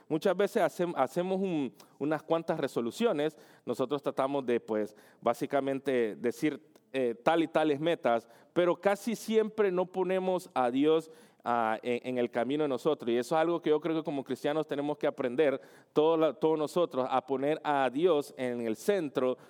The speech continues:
de nuestras resoluciones. Porque lo que pasa es que las resoluciones muchas veces se vuelven, ah, un patrón. O sea, lo tenemos que hacer porque ya es treinta y uno de diciembre. Y se vuelve un patrón, un patrón, pero muchas veces dejamos a Dios ahí cuando, pues, Él tiene que ser el patrón de esa,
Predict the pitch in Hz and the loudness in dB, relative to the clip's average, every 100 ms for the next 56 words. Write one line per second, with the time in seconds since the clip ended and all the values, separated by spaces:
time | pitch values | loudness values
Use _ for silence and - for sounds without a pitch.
0 | - 131 131 147 139 151 143 131 127 113 | -6 -2 0 -2 0 0 0 -2 -4 0
1 | 196 180 170 165 196 226 254 247 233 220 | 0 0 -2 -2 -2 -2 -2 -2 -2 -2
2 | 202 180 202 214 208 202 202 208 208 196 | -2 -2 -2 -4 -4 -2 -2 -2 -2 -2
3 | 165 175 185 196 190 - - - - 135 | 0 2 2 0 -4 -10 -20 -6 -2 -2
4 | - 196 180 175 202 190 110 - _ - | 0 -2 0 0 0 0 -2 -10 _ -4
5 | 139 127 113 139 117 139 175 - 165 180 | 0 0 0 0 0 -2 -2 -2 0 0
6 | 127 113 110 123 - 143 139 135 147 143 | -2 -6 -4 -4 -4 -6 -2 -2 -2 -2
7 | 120 - 151 113 104 - - 156 165 151 | -2 -2 0 -2 -4 -10 -2 0 2 2
8 | 170 185 175 170 170 180 180 156 170 185 | 2 0 0 0 -2 -4 -2 -2 0 -2
9 | 180 - - 156 151 143 147 160 185 165 | -4 -14 -2 2 4 2 0 0 0 2
10 | 175 196 151 131 147 151 156 151 131 117 | 0 0 -2 0 0 0 -2 -2 -2 0
11 | 143 160 139 - - _ _ 117 117 151 | 2 2 0 -6 -20 _ _ 0 2 4
12 | 160 135 123 117 120 - 127 139 139 - | 4 2 0 -2 -2 0 0 0 -4 -4
13 | 127 147 143 135 117 - 175 165 131 123 | -4 0 0 0 -2 0 -2 0 0 0
14 | 123 - 131 117 | 0 0 0 0